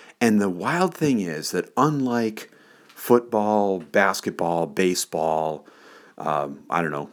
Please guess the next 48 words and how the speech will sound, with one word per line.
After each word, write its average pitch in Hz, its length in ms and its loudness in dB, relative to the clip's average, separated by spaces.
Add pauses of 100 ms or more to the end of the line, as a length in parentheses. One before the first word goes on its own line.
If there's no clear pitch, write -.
a-, 87 140 -2
any 98 300 0
of 73 60 -2
the 82 100 -2
kind 90 260 2
of 82 60 -6
typical 87 500 0
soccer, 87 500 2
the 73 140 -10
team 104 320 2
sports - 400 2
are 78 100 -2
out 69 200 -8
there, - 240 -6 (580)
the 107 160 0
coaching 101 720 0 (300)
ends 82 680 2 (180)
before 95 440 2
the - 80 -8
game. 104 440 -2 (580)
You 92 80 -2
know, 82 140 -2
I've 90 220 -2
been 90 220 0
coaching 95 380 0
these 87 180 -4
kids - 560 0
in 76 160 -8
the 73 80 -10
play 95 360 2
that 80 120 -2
they've 82 180 -2
had, 85 220 0
the 82 80 -4
practices - 440 -2
on 78 120 -4
every 73 140 -4
Saturday, 107 380 0
but 76 140 -6
when 98 120 -2
it - 60 -6
comes 156 240 0
time 135 300 -2
to - 60 -16
play 120 180 2
in 110 60 2
a 107 40 2
Bonspiel, 92 680 -2